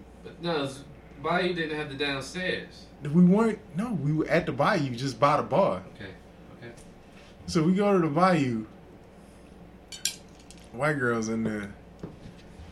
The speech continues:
Speaker 2: And, you know, she's like, "Oh, I like your beads," or whatever. And I had these beads on my neck.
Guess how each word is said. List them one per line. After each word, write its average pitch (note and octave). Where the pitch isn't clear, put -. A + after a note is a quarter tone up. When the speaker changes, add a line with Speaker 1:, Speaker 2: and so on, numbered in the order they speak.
Speaker 2:
And, A2+
you C#3
know, A2+
she's G3
like, D3+
"Oh, C4+
I A#3
like G#3+
your F#3
beads," A3+
or D#3+
whatever. D#3
And A2+
I C3+
had A#2+
these A2+
beads A#2
on A2
my A2
neck. A#2